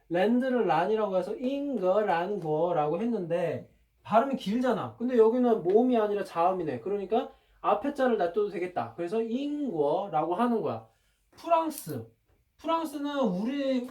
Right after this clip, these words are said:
이거는 살짝 여러 가지 발음이 많은데, 어, 우리가 나라 같은 경우에는 불란서라고 하잖아. 그거 이제 부처님 불자 써요. 그래서 이제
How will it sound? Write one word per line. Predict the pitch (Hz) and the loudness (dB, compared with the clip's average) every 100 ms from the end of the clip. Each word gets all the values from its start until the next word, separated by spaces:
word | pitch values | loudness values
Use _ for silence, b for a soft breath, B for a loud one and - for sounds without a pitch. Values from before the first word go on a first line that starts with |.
| 202 | -8
이거는 | 202 277 277 262 247 | -2 -2 0 2 0
살짝 | 294 311 277 208 | -2 -2 -2 2
여러 | 180 233 | 4 4
가지 | 254 233 226 - | 4 2 0 -2
발음이 | 175 208 214 208 | -2 0 0 0
많은데, | 156 170 185 196 214 127 113 b b b b - | 0 -2 -4 -2 -2 -2 -8 b b b b -8
어, | 180 185 175 | -4 -2 -2
우리가 | 165 233 294 294 285 277 262 185 | -4 -4 -2 -4 -4 -2 -2 2
나라 | 175 226 | 2 4
같은 | 233 226 226 | 2 0 -2
경우에는 | 220 214 208 | -2 -2 -6
불란서라고 | - 175 220 262 240 220 190 | -4 -2 0 0 0 -2 0
하잖아. | 180 165 190 202 156 | -2 -2 -4 -4 -6
그거 | 185 208 | -6 -4
이제 | 196 180 | -4 -6
부처님 | - 165 - 262 269 | -8 -10 -4 -2 -2
불자 | 196 180 165 | -4 -4 -6
써요. | 170 175 180 117 | -6 -6 -4 -6
그래서 | 151 156 151 | -8 -8 -8
이제 | 143 - | -10 -16